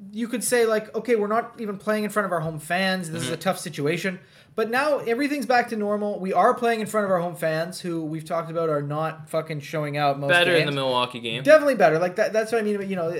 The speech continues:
Speaker 1: there's been signs of life or whatever, but, like, it's, it's all of that, and, and the fact that, you know, we, we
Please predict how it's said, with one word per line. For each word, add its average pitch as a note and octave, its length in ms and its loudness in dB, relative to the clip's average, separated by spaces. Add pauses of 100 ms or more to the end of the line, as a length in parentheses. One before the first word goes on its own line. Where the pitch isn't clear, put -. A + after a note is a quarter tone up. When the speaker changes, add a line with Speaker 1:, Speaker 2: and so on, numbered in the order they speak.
Speaker 1:
there's F3 260 -8
been F#3 180 -6
signs F#3+ 340 -2
of C#3+ 120 -4
life F#3+ 260 4
or D#3 60 -2
whatever, C3 260 -2
but, D3+ 160 0
like, D3+ 180 -2 (540)
it's, F#3 240 -8
it's G3 220 -6
all A3+ 180 2
of G#3+ 120 0
that, G3 380 2
and, E3+ 220 -4
and D#3+ 220 -6
the D3+ 40 -4
fact F#3 360 -4
that, E3 200 -6
you E3 60 -10
know, D#3+ 100 -6
we, D3+ 300 -8 (300)
we D#3 240 -10